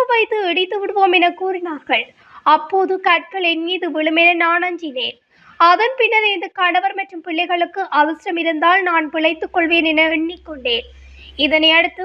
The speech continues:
மூன்று மணி நேரங்களுக்கு பின்னரே நான் மீட்கப்பட்டேன் என தெரிவித்துள்ளார். இதேவேளை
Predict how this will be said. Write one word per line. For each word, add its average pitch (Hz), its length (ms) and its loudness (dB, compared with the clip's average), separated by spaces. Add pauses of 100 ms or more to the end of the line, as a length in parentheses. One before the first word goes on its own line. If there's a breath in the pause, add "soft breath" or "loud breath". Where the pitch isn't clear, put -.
மூன்று 370 380 -6
மணி 339 240 2
நேரங்களுக்கு 311 640 -4
பின்னரே 349 440 2
நான் 320 280 0
மீட்கப்பட்டேன் 339 800 -2
என 320 160 -6 (580 loud breath)
தெரிவித்துள்ளார். 320 840 0 (520 loud breath)
இதேவேளை 508 480 2